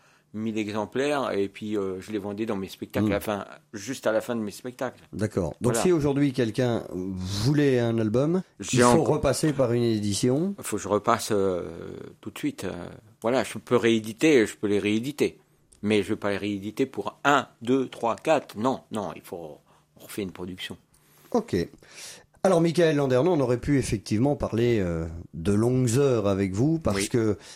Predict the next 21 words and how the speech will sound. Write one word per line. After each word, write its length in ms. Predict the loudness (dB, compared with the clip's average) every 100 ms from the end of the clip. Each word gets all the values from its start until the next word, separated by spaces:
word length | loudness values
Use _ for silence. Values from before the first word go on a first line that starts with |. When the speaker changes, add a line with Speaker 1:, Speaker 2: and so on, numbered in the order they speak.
| -6
Speaker 2:
il 60 | -2
y 20 |
a 20 |
une 80 | 0 2
carrière 360 | 2 4 2
qui 60 | 0
est 60 |
plutôt 260 | -2 0 0
bien 160 | 0 0
remplie. 380 | 0 0 -2 -2
Par 120 | -4 0
contre, 160 | 0
je 100 | 2
renvoie 300 | 2 2 2
les 180 | 0 0
auditeurs 460 | 0 0 0 0 0
sur 180 | -2 0
votre 300 | 0 -2 -2
page 380 | 0 0 -2
Facebook. 520 | -2 -2 0 -4 -6 -6
Speaker 1:
Oui. 180 | -6